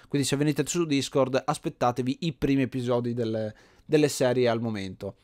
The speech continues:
A proposito di, ehm, Patreon o comunque di, eh, contributi, mi avete anche mandato delle donazioni, quindi siete, siete stati gentilissimi. Se volete cerco di ringraziarvi in qualche altro modo, non so se volete essere ringraziati pu-, pubblicamente o privatamente,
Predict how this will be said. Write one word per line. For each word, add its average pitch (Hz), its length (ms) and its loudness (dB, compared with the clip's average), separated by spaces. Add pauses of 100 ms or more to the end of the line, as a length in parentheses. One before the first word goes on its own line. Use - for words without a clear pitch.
(100)
A 170 80 2
proposito 214 380 4
di, 160 460 2
ehm, 107 1700 -4
Patreon 139 480 6
o 117 60 0
comunque 147 340 -2
di, 123 320 0 (380)
eh, 113 180 -2
contributi, 170 580 0
mi 147 100 2
avete 196 260 2
anche 170 220 0
mandato 143 320 -2
delle 123 160 2
donazioni, 131 480 -4
quindi 113 180 -6
siete, 117 440 -4
siete 156 320 -2
stati 139 300 0
gentilissimi. 160 840 -2
Se - 180 2
volete 185 500 4 (140)
cerco 175 320 4
di 151 80 2
ringraziarvi 151 600 0
in 127 100 -2
qualche 143 260 2
altro 135 200 2
modo, 147 260 2
non 135 180 0
so 175 160 -2
se 160 120 -2
volete 143 340 2
essere 131 300 0
ringraziati 127 520 -4
pu-, 127 300 -4
pubblicamente 127 600 -2
o 107 40 -8
privatamente, 107 680 -6